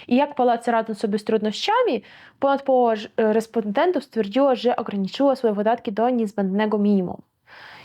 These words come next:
I zauważyli, że niektórzy respondenci, ciekawe, jakich Polaków oni mogli zapytać. No przecież nie wiem, jak t-, kto to, k-, jakieś Polacy, którzy już mieszkają w Rosji, czy kto, kto daje, daje im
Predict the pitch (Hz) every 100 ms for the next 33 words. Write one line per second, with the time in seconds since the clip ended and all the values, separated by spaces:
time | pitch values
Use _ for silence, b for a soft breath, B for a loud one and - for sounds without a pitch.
0 | B _ 240 247 247 220 220 254 233 208
1 | 202 220 233 233 220 - 240 233 220 202
2 | 196 - 196 233 392 - 254 - 220 254
3 | 262 247 233 - - 208 208 208 208 202
4 | - 214 214 196 - 202 202 208 196 190
5 | - 202 - 233 - - - _ - -
6 | 220 214 - 214 - - 208 190 185 185
7 | - 202 - - - - 202 202 202 -
8 | 208 208 - 202 196 196 - 208 196 190
9 | 202 - 190 180 208 - 262 - - 202
10 | - 220 208 - - 196 196 190 190